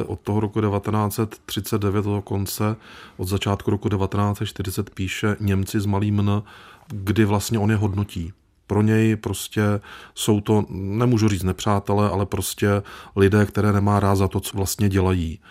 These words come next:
Léta tam vlastně žila vedle sebe česká většina, německá menšina a prostě ti lidé tam žili vedle sebe a najednou se staly události, které tu německou menšinu v podstatě postavily proti té české většině.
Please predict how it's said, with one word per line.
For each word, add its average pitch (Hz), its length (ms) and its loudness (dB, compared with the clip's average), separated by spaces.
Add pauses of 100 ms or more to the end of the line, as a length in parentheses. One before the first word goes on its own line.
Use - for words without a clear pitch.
(240)
Léta 101 380 2
tam 104 500 2
vlastně 104 400 0
žila 98 280 4
vedle 98 280 0
sebe 98 260 -2
česká 101 380 0
většina, 98 560 2
německá 98 500 0
menšina 101 440 2
a 101 140 -6
prostě - 340 -8
ti 104 140 -4
lidé 98 340 2 (260)
tam 98 180 2
žili 98 180 2
vedle 101 240 0
sebe 95 420 -2 (320)
a 101 80 2
najednou 95 480 2
se 95 140 -4
staly 98 380 0
události, 95 800 -2 (360)
které 101 500 4 (100)
tu 104 140 2
německou 101 460 2
menšinu 98 400 0
v - 40 -12
podstatě 98 340 -4
postavily 98 440 -2
proti 95 260 -4
té 95 140 -2
české - 420 -4
většině. 92 540 0